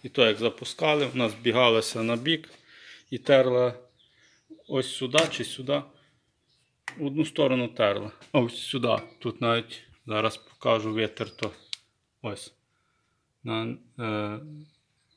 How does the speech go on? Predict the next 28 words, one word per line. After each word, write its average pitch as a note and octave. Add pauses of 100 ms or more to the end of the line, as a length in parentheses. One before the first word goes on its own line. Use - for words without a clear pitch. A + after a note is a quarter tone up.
ось A2+
натерт, A2
витерто A2
навіть G2+
аж. - (1400)
Зле A#2+
була A2+
виставлена. G#2+
І -
по -
шківовій, B2+ (1400)
ну, D3+
по -
шківовій C#3+
не C3+
видно, B2
воно A#2+ (640)
гуляло A#2+
по A2+
шківовій. A2 (240)
Як A2
за, A#2
с-, B2 (100)
е, A#2
спиняли, B2+
вона A2+
йшла G#2+
на, A2